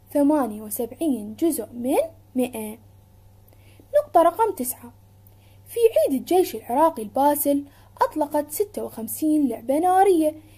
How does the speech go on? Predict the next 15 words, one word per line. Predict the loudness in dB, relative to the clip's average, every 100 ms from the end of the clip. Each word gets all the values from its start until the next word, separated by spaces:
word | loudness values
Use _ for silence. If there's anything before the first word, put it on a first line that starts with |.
| -12 -2
من | 0 2 2
مجموع | 0 0 0 2
إيش | 0
قد؟ | 6 8 8 4 -6 -20 -20 -4
مائة | 0 4 4 2 2
لعبة. | 0 0 -6 -14 -18 _ _ _ -20 -20 _
ما | 2 2 2 -2
الكسر | -4 -2 0 6 6 6 6 6
الذي، | 6 0 -8 -14 -18 -20 -10
الكسر | -4 -2 0 -2
العشري | 0 0 0 -2 -4 -4 -14 0
الذي | 4 6 4 -2
يمثل | -6 -6 -6 -4 0
ما | 0 0 -4
أطلق | -10 -8 -8 -10